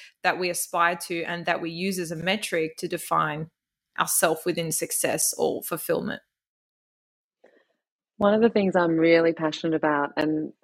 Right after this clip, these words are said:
Speaker 2: I, um, have done a lot of work with, with people around the world, is, um, busy is actually a word that really doesn't hold a lot of meaning. And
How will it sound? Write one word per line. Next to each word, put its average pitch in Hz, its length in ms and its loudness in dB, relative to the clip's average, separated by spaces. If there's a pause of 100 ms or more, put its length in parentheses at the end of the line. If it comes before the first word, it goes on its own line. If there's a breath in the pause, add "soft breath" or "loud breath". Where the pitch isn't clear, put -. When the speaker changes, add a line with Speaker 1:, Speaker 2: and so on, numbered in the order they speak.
Speaker 2:
I, 151 360 2
um, 147 320 -4 (220)
have 151 180 2
done 151 400 4
a 143 80 2
lot 147 200 6
of 143 120 2
work 147 280 2
with, 143 220 4 (100)
with 147 140 -2
people 147 320 4
around 139 260 2
the 135 60 -2
world, 151 520 4
is, 151 340 0
um, 143 260 0 (960 soft breath)
busy 220 480 6
is 160 100 2
actually 156 760 2 (340)
a - 80 0
word 156 280 0
that 151 140 -2
really 156 500 -2
doesn't 151 260 -2
hold 139 240 2
a 143 60 0
lot 139 140 0
of 131 120 -8
meaning. 139 540 -4 (100)
And 147 480 2